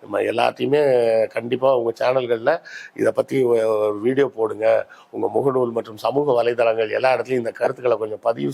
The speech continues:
செய்யுங்க. ஏன்னா, நாம கவனிக்காத ஒரு ஆங்கிள்ல அவனுங்க வர்றாங்க. அது என்ன ஆங்கிள் அப்படிங்கிறத பத்தி தான் இன்னைக்கு விரிவா பார்க்க போறோம்.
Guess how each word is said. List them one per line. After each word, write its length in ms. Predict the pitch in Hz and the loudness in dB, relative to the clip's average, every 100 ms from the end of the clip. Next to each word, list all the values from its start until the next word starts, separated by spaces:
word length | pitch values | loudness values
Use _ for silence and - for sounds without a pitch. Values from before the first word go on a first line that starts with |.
| 120 | -6
செய்யுங்க. 440 | 107 101 107 104 - - - - | -10 -2 0 0 -4 -16 -16 -14
ஏன்னா, 300 | - 131 139 | -2 0 2
நாம 380 | 123 123 156 160 | 0 2 2 0
கவனிக்காத 580 | 131 143 170 165 160 160 | 0 0 0 0 2 2
ஒரு 160 | 139 131 | 0 0
ஆங்கிள்ல 420 | 123 143 135 139 | 0 0 0 2
அவனுங்க 280 | 139 120 110 | 2 2 0
வர்றாங்க. 320 | 113 120 110 98 _ | 2 0 -2 -8 _
அது 240 | - 113 107 | -4 -4 -6
என்ன 340 | 120 139 120 | -2 0 0
ஆங்கிள் 280 | 117 117 113 | -2 -2 -2
அப்படிங்கிறத 340 | 110 107 107 | -2 -4 -2
பத்தி 280 | 107 110 110 | -4 -8 -6
தான் 220 | 120 170 - - - - | -2 -2 -4 -20 -18 -8
இன்னைக்கு 300 | 107 110 110 | -4 -2 0
விரிவா 160 | 117 | 0
பார்க்க 360 | 113 101 92 | 2 -2 -4
போறோம். 100 | 90 | -12